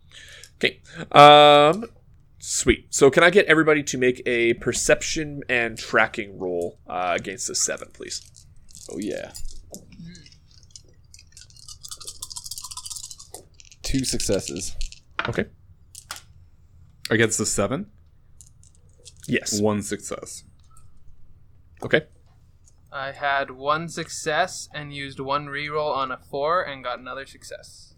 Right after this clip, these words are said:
Speaker 4: So two
Speaker 1: Okay.
Speaker 4: successes.
Speaker 1: Okay, excellent.
Speaker 2: They're well
Speaker 1: Uh,
Speaker 2: tracked.
Speaker 1: perfect. Yeah. So you guys, um, are, you know, very clear on which direction they're going. You feel like you're making good time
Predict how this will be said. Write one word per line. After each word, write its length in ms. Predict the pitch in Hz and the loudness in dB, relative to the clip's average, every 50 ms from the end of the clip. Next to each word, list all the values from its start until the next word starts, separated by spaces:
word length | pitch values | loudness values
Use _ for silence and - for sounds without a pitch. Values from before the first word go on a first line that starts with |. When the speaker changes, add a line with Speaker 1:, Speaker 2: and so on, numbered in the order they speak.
| - - | -20 -20
Speaker 4:
So 160 | - - 135 | -18 -16 -16
two 180 | 131 - - - | -14 -6 0 2
Speaker 1:
Okay. 140 | 135 - 214 | 6 6 6
Speaker 4:
successes. 560 | 214 - - - - - - - - - - - - _ - - - | 4 2 -14 -20 -20 -20 -20 -20 -20 -20 -20 -20 -20 _ -6 -2 4
Speaker 1:
Okay, 260 | - - - - - - - - | 4 4 4 2 -8 -4 2 2
excellent. 280 | 151 151 - 123 - - | 2 4 2 -6 -6 -6
Speaker 2:
They're 140 | 95 98 | -8 -8
well 300 | 98 95 98 95 92 95 95 | -8 -6 -4 -4 -2 2 6
Speaker 1:
Uh, 440 | 131 139 139 135 127 127 127 123 123 | 8 8 8 8 6 4 2 0 -2
Speaker 2:
tracked. 140 | - - - - - - - - - - - - - - - - - - - - - _ - - - - - - - - - - - - - - | -4 -8 -12 -14 -16 -18 -20 -20 -20 -20 -18 -14 -12 -12 -12 -12 -14 -16 -18 -20 -20 _ -20 -20 -20 -20 -20 -20 -20 -20 -20 -20 -20 -6 0 2
Speaker 1:
perfect. 480 | - - 127 127 123 - - - - | 4 6 6 4 4 2 -10 -2 4
Yeah. 180 | - 139 165 - - | 6 6 6 4 0
So 160 | - - - 127 | -6 0 2 2
you 260 | 120 120 131 151 165 | 4 6 4 4 6
guys, 460 | 151 170 160 151 156 151 151 147 - - - 185 185 - - | 6 8 8 8 8 6 2 -2 -4 -8 -8 -10 -8 -2 2
um, 540 | - 110 107 107 104 101 101 104 101 95 - - - - | 4 6 6 8 6 6 4 2 0 -2 -14 -12 -8 -4
are, 440 | 107 110 104 101 101 98 98 95 - | 0 4 6 6 6 6 4 0 -2
you 100 | - 117 | -4 -6
know, 100 | 110 104 | -6 -4
very 320 | 104 107 127 131 143 156 143 | 4 10 12 12 12 12 10
clear 280 | - - 160 143 139 | 6 4 4 6 6
on 80 | 131 120 | 6 6
which 220 | 123 117 - - | 4 4 4 4
direction 360 | - 120 117 113 - - - | 6 6 6 6 4 -4 -4
they're 140 | 107 107 107 107 | -2 -2 -2 2
going. 460 | - 143 143 156 156 151 147 143 139 - - - - | 6 6 8 8 8 6 4 2 -8 -12 -14 -8 -2
You 140 | - 120 110 | -2 -2 0
feel 220 | - 143 151 156 | 2 4 4 6
like 140 | 156 143 - | 4 4 2
you're 100 | 151 143 | 0 2
making 340 | 131 135 131 - 139 127 117 | 2 2 2 2 -2 -4 2
good 200 | 117 123 117 113 | 4 4 4 2
time 460 | - - 120 113 113 110 110 110 107 | 0 0 2 2 4 4 2 2 -2